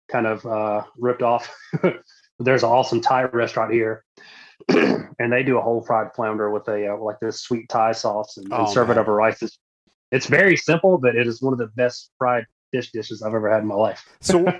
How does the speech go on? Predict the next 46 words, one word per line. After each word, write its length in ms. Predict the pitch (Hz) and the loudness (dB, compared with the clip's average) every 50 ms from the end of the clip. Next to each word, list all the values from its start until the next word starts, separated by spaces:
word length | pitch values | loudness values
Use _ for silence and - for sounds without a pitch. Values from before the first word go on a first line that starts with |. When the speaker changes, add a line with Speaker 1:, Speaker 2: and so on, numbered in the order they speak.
| - 170 - | -4 -2 -2
Speaker 2:
let's 160 | 185 190 - | -2 -2 -2
kinda 240 | - 277 254 196 143 | -2 0 0 0 0
dive 340 | 127 151 147 156 160 135 | 0 2 2 4 4 2
into 200 | 135 143 143 139 | 0 -2 -2 -2
that 200 | 113 110 110 113 | -2 -2 -2 -2
as 100 | 113 104 | -4 -6
far 260 | - - 127 123 120 117 | -6 -2 -2 -2 -2 -2
as 160 | 104 - 95 | -6 -10 -16
the 100 | 92 - | -18 -16
sauce. 500 | - - - - 113 92 - 131 127 - | -16 -14 -6 -4 -2 -2 -2 -6 -10 -12
So 400 | - - - - - - 143 131 | -12 -12 -12 -14 -8 -6 -4 -4
when 160 | 127 131 143 | -4 -4 -4
you're, 240 | 156 185 202 180 - | -4 -4 -4 -6 -8
'cause, 280 | - - 160 127 - | -6 -6 -6 -4 -2
like, 220 | 131 131 123 - - | 0 0 0 0 -2
that's 200 | - 165 - - | -4 -4 -2 0
the 80 | 151 | 0
other 140 | 139 135 139 | 0 0 0
thing 220 | 127 - 120 107 104 | -4 -4 -4 -4 -4
that 100 | 98 - | -8 -6
kind 200 | 131 127 117 117 | -6 -4 -2 -2
of 220 | 104 101 - - | -4 -4 -6 -10
intimidates 720 | - - 120 113 _ - 139 120 117 110 107 104 - - | -12 -12 -12 -12 _ -6 -6 -6 -4 -6 -6 -8 -8 -8
me 140 | 110 110 107 | -10 -8 -6
is 200 | 104 101 98 92 | -6 -6 -8 -8
making, 460 | 107 117 117 113 - 113 107 101 98 _ _ _ _ _ _ _ _ _ _ _ _ _ - | -8 -8 -8 -8 -8 -12 -12 -12 -16 _ _ _ _ _ _ _ _ _ _ _ _ _ -6
like, 160 | 120 113 - | -6 -6 -4
some 240 | - - 147 135 123 | -2 -2 0 0 0
elaborate 560 | 113 104 113 113 120 120 120 117 101 - - | -2 -2 0 0 0 0 0 -2 -4 -4 -8
sauce, 540 | - - - 127 120 113 107 107 104 - - | -10 -4 2 2 4 4 4 2 0 -4 -6
or 160 | 107 107 104 | -6 -6 -4
in 120 | 120 127 | -4 -2
my 140 | 127 120 110 | 0 0 -2
head 300 | 98 - - 127 120 107 | -2 0 0 0 0 0
it 100 | 90 - | -4 -8
seems 360 | - - - 127 123 120 113 | -10 -8 -8 -8 -8 -6 -6
like 140 | 113 107 - | -6 -6 -6
it's 80 | - - | -8 -12
elaborate. 460 | 104 95 101 101 104 101 107 98 - | -10 -6 -4 -4 -4 -4 -6 -8 -6
So 120 | - 131 | -6 -6
what, 320 | 120 123 127 135 151 156 - _ _ _ _ _ _ _ _ _ _ | -4 -4 -2 -2 -2 -4 -4 _ _ _ _ _ _ _ _ _ _
'cause 120 | 120 113 | -4 0
I 120 | 135 147 | 0 0
just 380 | 156 - 185 170 - - _ - _ _ | 2 0 -2 -2 -2 -8 _ -20 _ _
recently, 800 | - - 127 143 147 - - 143 131 - 123 120 117 110 104 - | -18 -8 -4 -4 -4 -2 -4 -6 -6 -4 -4 -4 -4 -4 -6 -6
um, 360 | 104 104 98 95 95 98 95 | -6 -4 -4 -4 -6 -10 -14